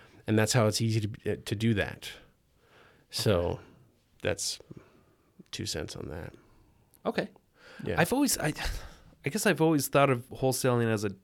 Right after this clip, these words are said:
Speaker 2: totally different breed of, I, I feel like it's a much more of, a, of an advanced strategy because you have to not only know, yeah, not only know how to analyze a deal,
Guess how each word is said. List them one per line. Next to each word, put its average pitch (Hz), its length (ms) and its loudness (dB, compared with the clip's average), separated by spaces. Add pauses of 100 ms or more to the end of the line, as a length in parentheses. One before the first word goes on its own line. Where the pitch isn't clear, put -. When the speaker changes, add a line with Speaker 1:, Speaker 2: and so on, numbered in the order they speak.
Speaker 2:
totally 127 480 -2
different 107 480 -2 (320)
breed 107 480 -2 (840)
of, 104 640 -2 (1000)
I, 101 260 0 (160)
I 139 80 0
feel 170 160 2
like 165 140 4
it's 127 160 2
a 110 40 2
much 113 280 0
more 123 180 4
of, 95 80 0
a, 98 120 -4 (100)
of 110 200 -2
an 104 260 -4 (180)
advanced 104 460 0
strategy 82 640 -4 (1400)
because 113 640 0
you 185 180 2
have 135 320 0
to 123 180 0
not 123 240 4
only 127 300 4
know, 117 460 4
yeah, 120 200 2 (460)
not 170 200 2
only 156 180 4
know 127 120 4
how 120 120 4
to 107 80 4
analyze 104 380 0
a 110 40 0
deal, 73 280 -4